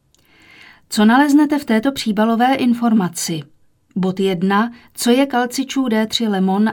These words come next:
a k čemu se používá? Bod dva. Čemu musíte věnovat pozornost, než začnete kalcičů D tři Lemon užívat?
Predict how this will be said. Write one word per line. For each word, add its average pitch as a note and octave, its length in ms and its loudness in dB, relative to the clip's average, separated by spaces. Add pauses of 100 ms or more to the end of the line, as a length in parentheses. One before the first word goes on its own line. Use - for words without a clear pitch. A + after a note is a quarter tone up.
a F#3 140 -2
k - 80 -12
čemu G#3 280 -2
se A#3+ 160 -4
používá? F#3 840 -2 (520)
Bod E3+ 220 -6
dva. F#3+ 380 0 (560)
Čemu A#3+ 260 4
musíte C#4+ 440 4
věnovat A#3 440 2
pozornost, B3 680 0
než G3 220 0
začnete A#3+ 440 -2
kalcičů A#3+ 640 -4
D G3 200 -2
tři A3 200 -4
Lemon G3+ 360 0
užívat? G#3 580 -2